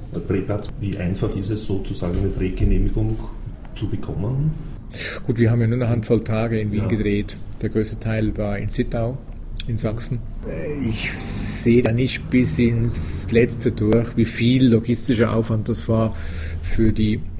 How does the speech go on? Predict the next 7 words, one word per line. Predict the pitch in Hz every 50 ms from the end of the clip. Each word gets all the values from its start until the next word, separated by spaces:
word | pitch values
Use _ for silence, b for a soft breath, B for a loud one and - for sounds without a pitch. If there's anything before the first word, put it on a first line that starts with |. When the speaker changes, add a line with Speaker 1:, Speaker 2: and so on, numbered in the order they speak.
| - - -
Speaker 2:
für | - - 110
die | 98
Produktionsleitung | 110 113 113 92 90 113 110 117 113 120 113 110 113 107 107 113 107 107 110 107 107 107 -
die | - 110
Genehmigung | 110 107 107 107 110 110 110 107 107 104 101
zu | - -
bekommen. | 104 98 - - 113 110 131 147 151